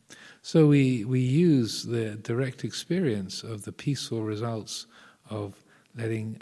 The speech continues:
uh, action and attitude be guided by sati and panya, mindfulness and wisdom. That direct, uh, experience of, uh, how that works and the peaceful quality of it,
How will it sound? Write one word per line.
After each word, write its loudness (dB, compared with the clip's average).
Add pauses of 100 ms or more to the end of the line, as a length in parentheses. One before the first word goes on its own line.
(160)
uh, -6
action -4
and -6
attitude -8
be -10
guided -10
by -12 (460)
sati -4
and -6
panya, -4
mindfulness -8
and -8
wisdom. -10 (540)
That -12
direct, 0
uh, -10
experience -4
of, -10 (240)
uh, -10
how -6
that -8
works -8
and -10
the -10
peaceful -8
quality -6
of -10
it, -12